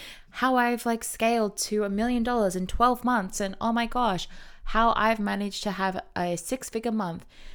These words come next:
The thing is, depending on where you're at, that is fantastic for inspiration and seeing, like, "Shit, someone else is doing it. And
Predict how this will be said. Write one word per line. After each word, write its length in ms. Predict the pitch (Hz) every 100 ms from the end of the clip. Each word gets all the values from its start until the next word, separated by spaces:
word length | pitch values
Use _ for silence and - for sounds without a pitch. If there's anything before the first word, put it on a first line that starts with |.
| - - - -
The 80 | 226
thing 200 | 311 277
is, 500 | 208 180 180 - 214 - - - - - - -
depending 380 | - - 254 311
on 100 | 349
where 140 | 269 226
you're 220 | 202 -
at, 320 | - 160 220 - - - - - - - -
that 220 | 196 254 330
is 140 | 359
fantastic 1000 | 359 311 240 - 175 185 - 240 277 -
for 200 | - - -
inspiration 920 | 180 185 - 180 165 160 - 226 233
and 200 | - 180
seeing, 260 | - 185 185
like, 200 | 180 185 - - -
"Shit, 400 | - 466 - -
someone 340 | - 381 440
else 220 | 226 226
is 140 | 240 180
doing 320 | 180 160 156
it. 220 | 156 156 - - - - -
And 260 | 220 226